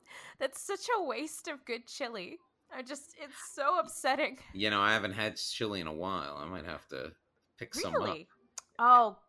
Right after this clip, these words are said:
Speaker 1: dude, I have this, I, I have a go-to recipe that I, I do pretty frequently, <laughs> actually.
Speaker 2: Mm, I could, I could go for some chili.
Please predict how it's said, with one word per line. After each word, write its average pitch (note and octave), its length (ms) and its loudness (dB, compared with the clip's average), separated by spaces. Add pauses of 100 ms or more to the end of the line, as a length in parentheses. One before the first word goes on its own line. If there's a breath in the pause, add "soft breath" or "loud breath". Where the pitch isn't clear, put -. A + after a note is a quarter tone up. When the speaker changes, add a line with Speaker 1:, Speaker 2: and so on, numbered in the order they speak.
(160)
Speaker 1:
dude, C#4+ 280 -4
I B3 120 6
have A#3+ 240 2
this, G#3+ 280 -6 (120)
I, G#3 280 8
I A3+ 140 8
have B3 160 6
a F#3+ 180 2
go-to G3+ 520 -6
recipe E3 560 -8
that D#3 120 -6
I, D3 300 -4
I E3+ 140 -4
do F3 360 -14
pretty F3+ 420 -6
frequently, G#3+ 640 -8 (220)
<laughs> - 220 4
actually. B3 720 2
Speaker 2:
Mm, F2 360 -6
I G#2+ 100 -2
could, A#2 200 -6
I A2 40 -6
could G2+ 200 -10
go G#2+ 180 0
for - 100 -14
some E2+ 240 -10
chili. E2 420 -4